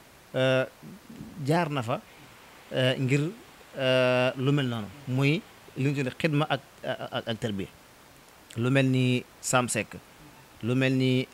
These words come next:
Darou Lo, ah, Touba Bogo itam, ni, ni, ni, ni, ni, ni ki noonu. Defe naa Tàkk itam,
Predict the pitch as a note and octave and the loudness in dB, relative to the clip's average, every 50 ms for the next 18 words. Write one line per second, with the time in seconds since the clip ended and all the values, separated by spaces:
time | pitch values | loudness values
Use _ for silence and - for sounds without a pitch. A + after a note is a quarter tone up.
0 | - - - B2 A#2 C3 B2+ B2 B2 A#2+ A#2 A2 G2 - - - - - - - | -14 -14 -6 0 2 4 4 4 4 2 2 0 0 -2 -6 -14 -20 -20 -20 -20
1 | - - - - - - - - B2+ B2+ C3 - - - C#3 C3+ B2+ - E2 C#3+ | -20 -20 -20 -20 -20 -12 -2 0 2 2 2 0 -4 -6 -8 -6 -6 -4 -6 -6
2 | - - - C#3 C3+ A#2+ B2+ B2+ B2+ C3 C3 A#2+ - B2 C3+ - - - - B2 | -4 -2 2 4 4 4 2 2 0 -2 -2 -2 -2 -2 -4 -6 -8 -10 -6 -6
3 | B2 C3 - - C3+ B2+ B2 B2 B2+ B2+ - C3 C3 B2+ B2 - B2 B2+ B2 C3+ | -6 -4 -4 -4 -4 -2 -2 -4 -4 -6 -6 -6 -6 -6 -6 -6 -6 -6 -4 -2
4 | C3+ C3+ - C3+ B2+ B2 B2+ A#2+ C3 C3 C3 - B2+ B2+ C3 - C3+ C3 C3 B2 | -4 -2 -2 -2 -2 -2 -2 -2 -2 -2 -2 -2 -2 -4 -2 -2 -2 -2 -2 0
5 | C3 C3 B2+ A2+ G#2 A2 B2 B2+ C#3+ C3+ - - C#3+ C3 - C3 B2 B2+ B2 C3 | 0 0 0 0 -2 -4 -4 -4 -4 -4 -4 -4 -6 -4 -4 -4 -4 -4 -4 -6